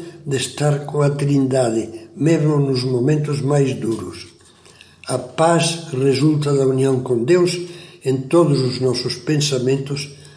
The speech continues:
palavras e ações." Se,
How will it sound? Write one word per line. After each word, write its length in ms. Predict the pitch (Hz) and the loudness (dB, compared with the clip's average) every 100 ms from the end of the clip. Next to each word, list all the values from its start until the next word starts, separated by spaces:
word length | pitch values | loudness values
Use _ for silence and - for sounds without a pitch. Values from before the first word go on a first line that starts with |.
| _ _ | _ _
palavras 680 | - 135 120 117 117 117 - - - - | -4 0 2 0 -2 -4 -8 -14 -14 -2
e 100 | 135 | -2
ações." 600 | 127 - 101 82 - - - - _ _ _ _ _ _ - - - - - - - - - _ _ | 0 -4 -6 -6 -8 -10 -18 -20 _ _ _ _ _ _ -18 -18 -20 -20 -20 -20 -20 -20 -20 _ _
Se, 680 | - - 151 143 139 - | -4 0 4 6 4 2